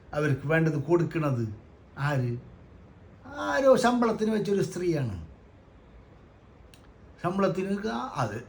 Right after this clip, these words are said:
അവരെ കുറ്റപ്പെടുത്താൻ പറ്റില്ല. അതാണ് പറഞ്ഞത്. എൻ്റെ അടുത്ത് ഒരുപാട് പണം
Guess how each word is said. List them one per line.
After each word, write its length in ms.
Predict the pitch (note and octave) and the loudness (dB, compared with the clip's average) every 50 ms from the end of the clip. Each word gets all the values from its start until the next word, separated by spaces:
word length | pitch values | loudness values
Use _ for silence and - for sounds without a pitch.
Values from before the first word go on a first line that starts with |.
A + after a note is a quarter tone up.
| - C3 | -6 -4
അവരെ 200 | C3+ D3+ D#3 D3 - | -2 0 0 0 0
കുറ്റപ്പെടുത്താൻ 420 | C3+ A#2 - C#3 C#3 C#3 D#3+ E3+ F3 | -2 0 2 0 2 4 4 4 4
പറ്റില്ല. 220 | F#3 F#3+ G#3 A3 A3+ A3 - - - - - - - - - - - - - - - - - - - - - - - - - - - - - - - - - - - - - - | 4 0 0 -2 -4 -4 -6 -14 -20 -20 -20 -20 -20 -20 -20 -20 -20 -20 -20 -20 -20 -20 -20 -20 -20 -20 -20 -20 -20 -20 -20 -20 -20 -20 -20 -20 -20 -20 -20 -20 -20 -20 -8 -2
അതാണ് 220 | F3+ G3 G3+ G3+ G3 | 0 2 4 4 4
പറഞ്ഞത്. 280 | F#3 E3+ E3+ D3+ C3+ B2 - - - - - D#3+ | 4 4 2 0 -2 -4 -6 -6 -10 -6 0 2
എൻ്റെ 180 | D#3+ D#3+ D#3+ F3 | 4 6 6 4
അടുത്ത് 160 | E3 E3 G3+ G3 | 4 4 2 2
ഒരുപാട് 420 | F3+ E3 D#3+ D#3 D#3+ E3+ F3 F3 F3 - - | 2 2 0 0 0 0 2 2 2 0 0
പണം 240 | - F3+ E3 D3 | -4 -4 -2 0